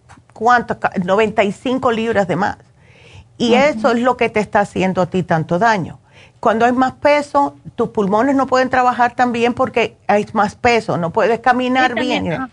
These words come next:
Speaker 2: y también, y también le quería pregun-, decir, yo fui con una naturista de esas que te hacen el test de sangre.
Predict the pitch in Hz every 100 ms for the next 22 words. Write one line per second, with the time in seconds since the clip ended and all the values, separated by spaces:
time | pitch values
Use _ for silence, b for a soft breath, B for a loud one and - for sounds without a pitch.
0 | _ 294 277 294 294 247 285 269 294 277
1 | 311 320 311 330 311 277 262 254 254 277
2 | 254 - 262 269 285 302 311 294 311 320
3 | 294 - 254 247 294 277 311 269 262 240
4 | 294 277 240 220 240 226 294 - 254 302